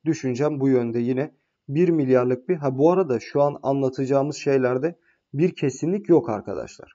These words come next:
Onu söyleyeyim yani, e, net anlamda bir açıklama yok. Fakat dediğim gibi yine bir açıklama geldikten sonra zaten bunlar kesinleşir. Fakat,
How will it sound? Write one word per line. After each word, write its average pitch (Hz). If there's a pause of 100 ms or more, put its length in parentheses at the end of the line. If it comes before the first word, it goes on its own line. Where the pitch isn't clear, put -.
(140)
Onu 135
söyleyeyim 123
yani, 127 (340)
e, 113 (340)
net 147
anlamda 135
bir 131 (320)
açıklama 127
yok. 147 (320)
Fakat 165
dediğim 147
gibi 147 (920)
yine 147 (260)
bir 139
açıklama 139
geldikten 135
sonra 131
zaten 131 (420)
bunlar 175
kesinleşir. 139
Fakat, 156